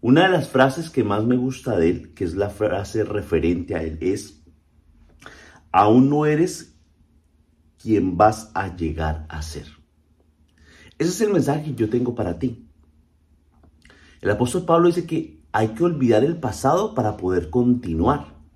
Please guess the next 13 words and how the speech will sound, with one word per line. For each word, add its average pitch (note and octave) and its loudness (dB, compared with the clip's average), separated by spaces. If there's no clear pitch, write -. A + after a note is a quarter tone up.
Este F3 -2
mensaje D3 0
que B2+ -4
el, G2+ -10
el G2 -4
apóstol G#2 -4
Pablo B2 2
nos F#2 -2
da F2 0
en F2+ -2
el A2 -2
versículo G#2 -4
doce, E2+ -2